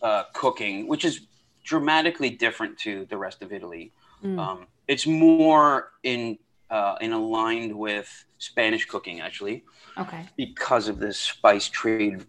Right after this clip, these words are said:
Speaker 1: and all of that, you know, the, the history of Venice is, is dramatically different to the rest of Italy.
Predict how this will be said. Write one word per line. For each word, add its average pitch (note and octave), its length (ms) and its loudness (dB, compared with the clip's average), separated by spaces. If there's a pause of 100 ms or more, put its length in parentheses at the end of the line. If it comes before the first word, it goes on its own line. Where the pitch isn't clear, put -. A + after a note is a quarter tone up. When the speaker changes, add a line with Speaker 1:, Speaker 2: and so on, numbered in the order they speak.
Speaker 1:
and G#2+ 160 -4
all G#2 200 0
of G2 80 -6
that, - 600 -2 (100)
you B2 140 0
know, G#2 140 2
the, A2 160 0
the - 180 -6
history C3 320 2
of G2 80 -4
Venice G#2 300 0
is, G2 300 -6
is G#2 220 -6
dramatically F#2+ 560 -4
different - 340 -10
to - 60 -10
the G2 100 -10
rest F2 260 -4
of G#2+ 100 -14 (300)
Italy. G2 440 -8